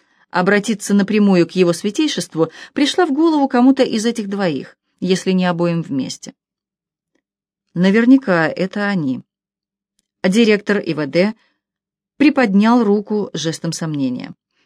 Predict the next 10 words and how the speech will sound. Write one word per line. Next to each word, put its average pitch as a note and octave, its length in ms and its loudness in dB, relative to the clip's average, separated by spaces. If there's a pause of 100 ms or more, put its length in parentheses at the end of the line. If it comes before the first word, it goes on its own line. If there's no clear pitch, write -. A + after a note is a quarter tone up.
(360)
Возможно, E3+ 760 -4 (240)
но D3 160 -4
это D3 140 -8
нужно D3+ 520 -6
доказать. E3 680 -8 (1000)
А G#3 100 0
если C4 320 2
я G3+ 280 0
получу G3 380 -2
доказательства? F3 880 -6